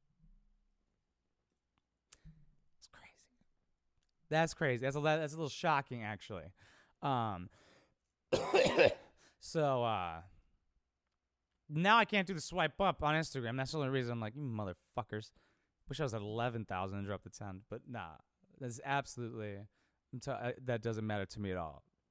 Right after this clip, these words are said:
Of course. Like, I, I genuinely, genuinely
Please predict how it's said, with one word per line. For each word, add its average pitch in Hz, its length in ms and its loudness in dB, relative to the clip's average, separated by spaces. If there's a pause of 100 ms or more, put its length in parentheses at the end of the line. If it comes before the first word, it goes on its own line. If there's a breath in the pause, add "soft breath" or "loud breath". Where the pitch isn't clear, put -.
(240)
Of 127 120 -10
course. - 400 -8 (160)
Like, 120 140 -6
I, 117 140 -2 (100)
I 120 40 -2
genuinely, 113 720 -2
genuinely 90 460 -8